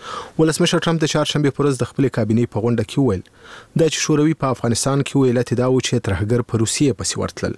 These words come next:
د ټرمپ په وینا، شوروي حق درلود چې هلته وي، خو ستونزه دا وه چې جګړه ډېره سخته وه. د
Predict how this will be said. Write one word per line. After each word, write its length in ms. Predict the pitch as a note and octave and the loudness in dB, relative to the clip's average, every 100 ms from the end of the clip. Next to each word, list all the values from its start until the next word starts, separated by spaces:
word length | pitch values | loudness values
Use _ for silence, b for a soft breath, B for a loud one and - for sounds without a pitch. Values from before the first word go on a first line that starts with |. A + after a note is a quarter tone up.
| - _ B B B - A#2 | -12 _ B B B -2 0
د 140 | A#2 - | 0 0
ټرمپ 240 | C3+ B2+ | -2 0
په 120 | - A#2 | 0 0
وینا، 220 | A#2+ B2 - | 2 0 0
شوروي 340 | A2+ A2 C3 D3 | 2 2 2 -2
حق 160 | - A2+ | -2 -4
درلود 280 | G2 G2 - | -2 -4 -2
چې 160 | - G2 | 0 2
هلته 300 | A#2 - D#2 | 0 -2 -6
وي، 100 | - | -4
خو 120 | G2 - | -4 0
ستونزه 300 | A2 G2+ G2+ | 0 0 0
دا 40 | C3 | 2
وه 80 | B2+ - | 0 2
چې 200 | B2+ A2+ | 0 0
جګړه 240 | G2 G2 F#2 | 0 0 0
ډېره 200 | G2+ A2 - | 0 0 0
سخته 300 | B2 - - | -2 -6 -8
وه. 60 | - _ _ _ B B B B B | -14 _ _ _ B B B B B
د 20 | - | 2